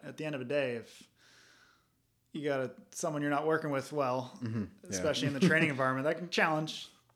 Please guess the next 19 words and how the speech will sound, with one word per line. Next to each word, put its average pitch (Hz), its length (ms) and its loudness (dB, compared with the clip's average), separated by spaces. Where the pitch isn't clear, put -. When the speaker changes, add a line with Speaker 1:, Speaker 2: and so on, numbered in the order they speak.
Speaker 1:
definitely 107 320 0
be - 20 0
a - 40 0
challenge, 101 360 0
Speaker 2:
Absolutely. 123 180 -8
Speaker 1:
right? - 120 -16
Speaker 2:
Yeah, 90 240 -4
Speaker 1:
Yeah. 101 60 -6
Speaker 2:
absolutely. 98 320 -4
There, 98 320 -4
plenty 95 200 -6
of 92 40 -6
my 92 120 -6
friends 90 300 -8
have 87 100 -12
explained, 90 500 -10
expressed 92 360 -8
stories 90 800 -8
where 87 460 -10